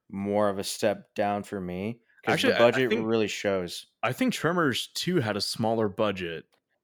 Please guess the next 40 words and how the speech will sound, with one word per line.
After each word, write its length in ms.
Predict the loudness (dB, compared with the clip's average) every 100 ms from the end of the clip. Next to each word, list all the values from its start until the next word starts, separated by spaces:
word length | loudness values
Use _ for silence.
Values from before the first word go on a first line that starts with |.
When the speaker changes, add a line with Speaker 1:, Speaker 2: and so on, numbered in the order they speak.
| _ _ _
Speaker 1:
Yes, 560 | 10 12 12 6 -2 -2
but 400 | 0 8 8 8
they 140 | 6
knew 220 | 8 6
how 140 | 10 10
to 80 |
use 440 | 8 2 2 2 2
that 280 | -2 -2 0
budget 380 | 0 2 -2
effectively. 800 | -4 4 4 4 -4 -8 -8 -4
Speaker 2:
Yes. 600 | 0 2 2 -2 -6 -8 -6
Yeah, 160 | -2
yes, 300 | 0 0 -2
they 140 | -2 -2
did. 360 | -2 -4 -6 -12 -14 -4
And 420 | 0 0 0 -4 -10 -20 -18 0
I 80 | 4
don't 120 | 6
know 100 | 6
if 80 | 8
Speaker 1:
Here, 280 | 10 12
Speaker 2:
that's 100 | 12
Speaker 1:
it 140 | 8 6
is 140 | 4
blatantly, 880 | 2 -4 6 6 6 2 2 2 2
like, 320 | 4 2 2
clear 360 | -2 2 4 4
that 320 | 4 4 2 -6 -20 _ -2
a, 160 | 0 0 -8
a, 40 | -8 -8 -12 _ -18
a 40 |
quality 480 | 2 8 10 8 4
has 240 | 2 0
gone 320 | 2 2 2 2
down 480 | 2 2 0 -4 -6
a 60 | -8
bit. 640 | -8 -4 -4 -4 -10 -12 -8
Um, 320 | -2 0 0 -2 -14 -16 0
for 100 | 0
example, 640 | 4 4 6 6 6 4